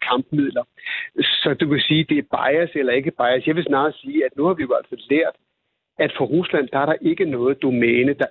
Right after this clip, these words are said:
ikke er en kampplads. Det gælder også informationsrummet, og det gælder også infrastruktur. Øh, og der sendes jo også et meget kraftigt signal,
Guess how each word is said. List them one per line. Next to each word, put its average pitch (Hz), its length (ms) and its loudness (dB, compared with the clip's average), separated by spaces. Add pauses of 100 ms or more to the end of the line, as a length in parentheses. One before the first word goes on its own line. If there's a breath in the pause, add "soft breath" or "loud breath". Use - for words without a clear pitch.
(120)
ikke 185 320 2 (320)
er 127 60 0
en 120 120 -2 (120)
kampplads. 120 480 -2 (580 soft breath)
Det 139 120 -2
gælder 143 400 -2
også 180 260 2
informationsrummet, 131 1080 -2
og 123 120 0
det 127 100 -2
gælder 143 240 2
også 135 340 0 (100)
infrastruktur. - 880 -4 (400 soft breath)
Øh, 127 440 2 (100)
og 131 140 -2
der 131 180 0
sendes 165 300 0
jo 131 100 2
også 127 140 -2
et 127 60 -6
meget 135 280 0
kraftigt 135 440 -6 (100)
signal, 139 480 0